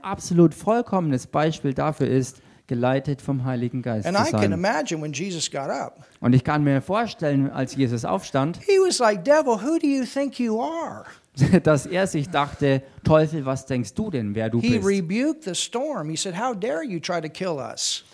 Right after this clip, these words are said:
Speaker 1: Und er widerstand dem Sturm und sagte: "Wie kannst du es wagen, versuchen, uns umzubringen?"
Speaker 2: And he didn't even yield to the emotions of the disciples.
Speaker 1: Und er hat sich auch in keinster Weise gekümmert um die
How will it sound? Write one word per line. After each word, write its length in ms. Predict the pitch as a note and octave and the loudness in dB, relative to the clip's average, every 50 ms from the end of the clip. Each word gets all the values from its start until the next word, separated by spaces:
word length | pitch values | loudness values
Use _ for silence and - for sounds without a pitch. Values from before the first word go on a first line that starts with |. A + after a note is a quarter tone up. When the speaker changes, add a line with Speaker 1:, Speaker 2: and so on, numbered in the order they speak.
| _ _ - | _ _ -4
Speaker 1:
Und 200 | B2+ B2+ C#3+ - | -2 -2 0 2
er 240 | E3+ D#3 D#3 D3 C3+ | 2 2 2 4 4
widerstand 680 | D3 D3 D3+ D3 D3 - - - G#3 G3+ A3 G#3+ - | 4 6 6 6 4 2 0 2 2 2 2 0 -2
dem 160 | - G#3+ F#3 E3+ | -2 0 0 -2
Sturm 540 | - - - D#3+ D#3 D#3 D#3 D#3+ E3+ D#3+ | -2 2 6 8 10 10 10 8 6 4
und 120 | D3 C#3 C3+ | 4 2 2
sagte: 440 | - E3 D3+ D3+ - - C#3+ B2+ B2 | 4 2 2 2 2 0 0 0 2
"Wie 60 | B2+ | 0
kannst 340 | - - G3+ G#3+ G3+ - - | 0 0 0 0 0 0 0
du 60 | G#3+ | 0
es 240 | G3+ F3 - - D#3 | 0 0 -2 2 4
wagen, 380 | C#3+ C#3 C#3 C#3+ D3+ D3+ C#3 - - - - - | 4 4 4 4 2 0 0 -2 -4 -10 -18 0
versuchen, 480 | - C#3 B2+ - - F#3+ F#3+ D#3+ - D3+ | 2 4 4 6 6 6 6 6 6 4
uns 180 | D3 C3+ - E3+ | 2 4 2 2
umzubringen?" 720 | D#3+ E3 D3+ - E3+ D3 C#3 C#3 B2+ A#2 A2 G2+ F#2 E2+ | 0 0 0 0 -2 0 2 2 2 4 4 2 2 0
Speaker 2:
And 140 | F3 G3+ G3 | 0 0 0
he 120 | G#3 C4 C#4 | 0 0 0
didn't 200 | D#4 D4 G#3+ A3 | 0 0 0 0
even 240 | A3 G#3 F3+ F3+ F3 | -2 -2 -2 -2 -2
yield 340 | E3+ F#3+ G#3 A3+ A#3 F#3+ - | -2 -2 -2 -2 -4 -6 -8
to 80 | G3+ F3+ | -6 -4
the 100 | F3 E3 | -4 -4
emotions 580 | D3+ D#3 E3 E3+ G3 G#3 G3 - G3+ F#3+ E3+ E3+ | -2 -2 -4 -4 -4 -4 -6 -8 -8 -8 -8 -8
of 100 | E3 D3 | -8 -8
the 80 | D3+ C3+ | -8 -8
disciples. 720 | C3 D3 - - A3 B3+ C#4 C#4 - - - - - - | -8 -8 -6 -4 -4 -4 -6 -8 -10 -16 -16 -12 -4 0
Speaker 1:
Und 120 | - C3+ C#3 | 4 4 6
er 100 | C3+ C#3 | 6 6
hat 160 | - B3+ - | 4 2 2
sich 160 | D#3 D3+ - D3 | -2 0 6 6
auch 160 | D#3 C#3+ C3+ | 8 8 8
in 100 | C3+ C3 | 4 2
keinster 420 | - E3 F#3+ F#3+ - - E3+ D3 C#3+ | 2 0 0 0 0 -2 0 2 4
Weise 360 | C#3 C#3 D3 C#3 - D3+ C#3 | 4 4 4 4 2 0 -2
gekümmert 440 | C3+ B2 - D#3 D#3+ D#3 D3 C3+ C#3 | -2 0 2 4 4 6 6 4 4
um 160 | C3+ B2+ B2 | 4 4 2
die 180 | B2 C3 - | 2 0 -2